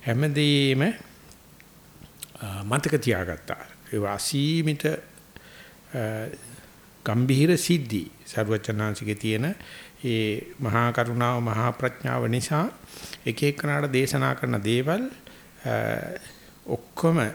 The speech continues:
මතක තබා ගැනීමේ ශක්තියක් ආනන්ද ස්වාමීන් වහන්සේට තිබිලා තියෙනවා. ඒක හිතා ගන්න අමාරුයි. මොකද දැන් අපට සියලු උපකරණ යන්ත්‍ර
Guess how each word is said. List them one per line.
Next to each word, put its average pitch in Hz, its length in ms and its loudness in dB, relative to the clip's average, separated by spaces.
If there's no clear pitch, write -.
මතක 147 280 2
තබා 147 240 0
ගැනීමේ 135 360 0
ශක්තියක් - 560 -2
ආනන්ද 165 340 2
ස්වාමීන් 131 280 0
වහන්සේට 131 200 -4
තිබිලා 95 260 -6
තියෙනවා. 101 320 -10
ඒක 117 160 -2
හිතා 110 380 -2
ගන්න 110 200 -4
අමාරුයි. 98 680 -4
මොකද 113 280 0
දැන් 110 300 0
අපට 107 260 -2
සියලු 139 400 2
උපකරණ 131 400 2
යන්ත්‍ර 117 320 0